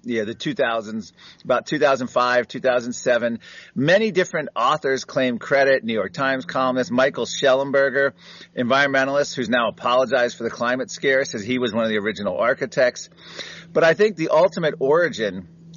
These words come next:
there's two origins of the real Green New Deal, which is the nineteen sixties progressive movement, which seized upon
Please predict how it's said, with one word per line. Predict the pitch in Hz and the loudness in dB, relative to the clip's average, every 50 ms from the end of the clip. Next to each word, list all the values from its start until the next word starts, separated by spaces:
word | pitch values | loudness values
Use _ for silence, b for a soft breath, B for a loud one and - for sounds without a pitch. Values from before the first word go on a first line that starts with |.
| - - 120 | -12 -6 -4
there's | 123 127 113 - | -4 -2 -4 -2
two | - 208 208 196 | 0 2 2 4
origins | 160 135 135 123 - 127 120 104 | 6 4 4 4 2 -2 -4 -2
of | 113 113 | -2 -4
the | 110 | -4
real | 104 110 135 160 170 156 135 | -2 0 2 2 4 4 2
Green | 101 101 113 107 98 | 2 -2 -4 -4 -2
New | 98 101 95 | -4 -6 -4
Deal, | 82 107 107 101 98 95 B B B B B B B | -2 0 0 0 0 -2 B B B B B B B
which | - 180 190 - 202 | 0 0 2 2 2
is | 196 175 | 2 2
the | 196 185 | 2 2
nineteen | 185 185 185 160 - 180 170 165 135 | 2 0 0 -2 -4 -4 -4 -4 -4
sixties | - - 160 156 - - 156 143 - | -4 -4 -4 -4 -4 -6 -6 -6 -6
progressive | - - 135 92 127 147 170 196 175 - 170 131 | -6 -8 -6 -2 2 2 2 2 2 0 -4 -4
movement, | 117 127 131 131 120 123 127 - 107 | -2 0 0 0 0 0 0 -2 0
which | 120 127 131 - | 0 0 0 0
seized | - - - - - 185 214 226 214 196 175 135 104 - | -4 -10 -10 -6 -4 -4 -2 -2 -2 -2 -2 -2 -2 -2
upon | 143 - 139 135 127 127 123 123 127 | -4 -2 -2 -2 -2 0 -2 -2 -4